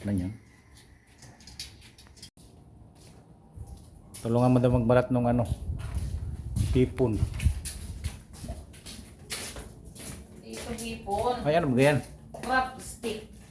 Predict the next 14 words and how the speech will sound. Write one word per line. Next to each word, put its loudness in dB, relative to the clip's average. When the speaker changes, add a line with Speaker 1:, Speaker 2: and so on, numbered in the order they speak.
Speaker 1:
Ang -8
crab -2
stick. -6
Speaker 2:
Lalagay -6
sa -18
salad. -6
Pinupunit -10
lang -10
yan. -14
Speaker 1:
Hmm. -4
May 6
laman 6
ng 6
alima-, 6